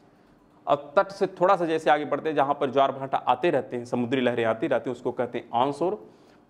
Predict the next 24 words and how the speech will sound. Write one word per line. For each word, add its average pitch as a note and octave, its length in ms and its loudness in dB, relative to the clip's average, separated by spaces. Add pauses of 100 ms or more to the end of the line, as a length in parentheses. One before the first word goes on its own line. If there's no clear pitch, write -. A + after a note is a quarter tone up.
और C#3 120 4
जो D3+ 240 6
क्षेत्र E3 400 -6 (340)
समुद्री C3 320 -2
लहरों C3 400 0
से - 440 0 (680)
परे D#3+ 160 6
होता C3+ 320 0
है C3+ 120 0
यानी B2+ 220 0
वह C3 180 -4 (120)
कभी C3+ 220 0
क्षेत्र C#3 500 -2 (400)
जल C3 300 4
से C#3+ 200 -2
मुक्त D3+ 320 -2
नहीं C3+ 160 2
होता A2+ 300 0
है B2 80 2
उसको B2 240 -4
हम A2+ 80 -6
लोग G#2+ 140 -6
कहते A2 200 -8
हैं F3+ 120 -10